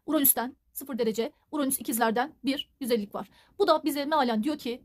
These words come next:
bu dönem senin çok zorlandığın bir ilişki ortaklık meselen var. Ve bu çok zorlandığın ilişki ortaklık meselenin içinde bir aşk, evlilik ya da parasal bir hikaye var.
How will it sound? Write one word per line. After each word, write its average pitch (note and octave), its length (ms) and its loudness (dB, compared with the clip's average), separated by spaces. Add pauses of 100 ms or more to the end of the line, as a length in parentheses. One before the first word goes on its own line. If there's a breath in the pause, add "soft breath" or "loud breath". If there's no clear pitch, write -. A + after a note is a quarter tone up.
bu E4 80 0
dönem A3+ 300 0
senin D#4+ 320 -4
çok E4+ 180 -6
zorlandığın D4 560 0
bir D#4+ 140 -2
ilişki C#4 320 -2
ortaklık D4 480 -2
meselen A3 380 0
var. A#3 200 2 (260 soft breath)
Ve D4 100 -2
bu D#4+ 120 0
çok E4+ 180 -2
zorlandığın D#4 460 2
ilişki D4+ 280 -4
ortaklık D#4+ 340 -2
meselenin D#4 400 -2
içinde A#3+ 460 0
bir B3 280 0 (680)
aşk, - 360 0 (200)
evlilik D4 480 -2 (120)
ya D4 100 0
da D4 240 2
parasal C#4+ 420 2
bir C#4+ 180 -4 (260)
hikaye A#3 320 0
var. D#4+ 200 2